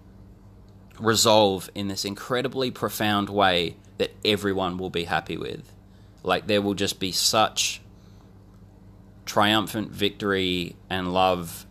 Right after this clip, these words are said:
and it's just that it's beyond us. It's beyond our, our, you know, our tiny, ignorant human minds, bound in our egos, bound in our separateness, bound in our, our perceived separateness,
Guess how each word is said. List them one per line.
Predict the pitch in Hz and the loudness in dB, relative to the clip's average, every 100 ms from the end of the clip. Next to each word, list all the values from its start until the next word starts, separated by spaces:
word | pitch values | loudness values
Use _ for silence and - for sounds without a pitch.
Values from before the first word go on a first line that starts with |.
| - | -8
and | 90 87 87 85 82 80 - - - - - - - - - - - - - - - - - - - - - - - | -6 -4 -4 -4 -6 -8 -12 -20 -20 -20 -20 -20 -20 -20 -20 -20 -20 -20 -20 -20 -20 -20 -20 -20 -20 -20 -20 -12 -8
it's | 101 - | -6 -4
just | 117 - 110 | -2 -2 0
that | 104 | 0
it's | - | -2
beyond | - 104 127 123 | 0 2 2 2
us. | 67 - | -2 -4
It's | - | -4
beyond | - 107 120 123 | -2 0 0 2
our, | 113 107 98 - | 4 2 0 0
our, | 101 101 98 98 - - - - - - | 2 4 4 2 -2 -14 -20 -20 -20 -8
you | 107 | -2
know, | 110 95 92 90 - - - | 0 0 -2 -8 -12 -16 0
our | 95 90 | 2 2
tiny, | - 113 113 113 107 - | 2 0 2 0 -2 -4
ignorant | 110 104 104 101 - - | -4 -2 0 -2 -4 -10
human | - 107 107 101 | -4 -2 0 0
minds, | 98 95 98 98 92 - - - - - - | 0 0 -2 -2 -4 -4 -6 -14 -16 -8 0
bound | 101 110 107 | 4 4 4
in | 107 | 2
our | 104 101 | 4 6
egos, | 104 95 98 98 98 - - - - - - | 4 4 4 4 2 0 -2 -8 -20 -20 -4
bound | 101 110 113 | 2 4 4
in | 110 | 0
our | 104 95 | -2 -4
separateness, | 104 - 107 - 98 - | -6 -6 -6 -6 -8 -4
bound | 104 104 107 104 | -2 0 2 2
in | 107 101 - - | 2 2 -2 0
our, | 95 98 | 2 2
our | 98 98 | 2 0
perceived | 107 - 113 110 - | -2 -4 -2 -6 -8
separateness, | - 85 - 95 98 98 - - | -8 -8 -10 -12 -10 -10 -10 -12